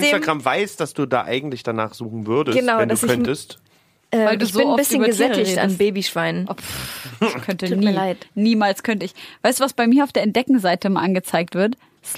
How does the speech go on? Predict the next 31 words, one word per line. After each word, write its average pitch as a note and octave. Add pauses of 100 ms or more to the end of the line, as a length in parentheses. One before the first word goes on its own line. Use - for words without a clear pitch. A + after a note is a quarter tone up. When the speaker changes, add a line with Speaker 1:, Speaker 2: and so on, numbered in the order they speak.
(140)
Speaker 3:
Slime-Videos. D#3+ (280)
Speaker 1:
Was D#4
ist -
das? C3+ (160)
Speaker 3:
Slime? D#3+
Speaker 2:
So -
P-, G#4 (260)
Poop-Slime? B3+
Speaker 3:
Es -
gibt B3+
doch C4
diese G3+
Speaker 1:
Ach, -
Schleim C#3
oder A#2+
so. A3
Speaker 3:
Genau, C4
so G3+
Schleim, A#3
wo B3
du G#3
halt F#3+
so, F#3+ (220)
ne? B3 (360)
Da F#3
kannst F#3+
du G3+
halt G3
so F#3
verschiedene G#3+
Versch-, C4+